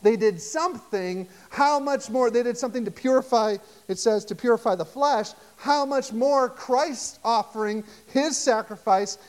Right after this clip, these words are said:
his perfection, how much more will he sanctify for all time, perfect for all time those who are sanctified through him?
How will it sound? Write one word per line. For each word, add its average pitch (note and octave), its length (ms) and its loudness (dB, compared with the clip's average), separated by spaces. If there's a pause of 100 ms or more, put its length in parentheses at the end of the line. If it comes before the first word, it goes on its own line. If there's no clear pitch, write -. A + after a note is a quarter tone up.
(180)
his D4 200 -2
perfection, A3+ 840 -4 (180)
how C4 160 2
much C4 260 -4
more A3+ 640 2
will A3 160 -2
he G#3+ 160 -10
sanctify C4+ 640 -4
for A3 220 -4
all B3+ 200 2
time, B3+ 500 -2 (280)
perfect B3+ 380 2
for A#3+ 80 2
all A#3+ 200 4
time B3+ 360 -2
those G#3 240 0
who A3 100 -4
are G3+ 180 0 (220)
sanctified G3 720 0
through E3+ 140 -10
him? D#3+ 320 -4